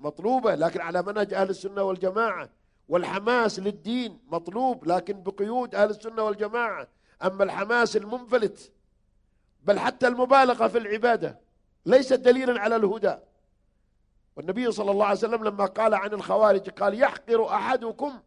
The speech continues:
صلاته إلى صلاتهم، وعبادته إلى عبادتهم". ثم قال: "يمرقون من الدين ولا يعودون إليه"، ولذا سموا المارقة. فالعبرة ما هي بال-،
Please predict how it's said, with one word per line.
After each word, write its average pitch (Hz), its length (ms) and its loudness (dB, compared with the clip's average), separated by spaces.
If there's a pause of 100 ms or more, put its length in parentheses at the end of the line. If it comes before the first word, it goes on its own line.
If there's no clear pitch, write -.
(560)
صلاته 220 680 6
إلى 202 140 2
صلاتهم، 185 560 -2 (1900)
وعبادته 247 920 2
إلى 262 80 4
عبادتهم". 240 760 0 (720)
ثم 226 240 2
قال: 233 320 8
"يمرقون 240 840 2
من 247 100 -2
الدين 233 460 -2
ولا 208 220 6
يعودون 196 380 2
إليه"، 160 300 -6 (720)
ولذا 170 220 -4
سموا 202 280 -2
المارقة. 170 520 0 (460)
فالعبرة 233 420 0
ما 277 160 0
هي 269 160 -4
بال-، 165 580 -8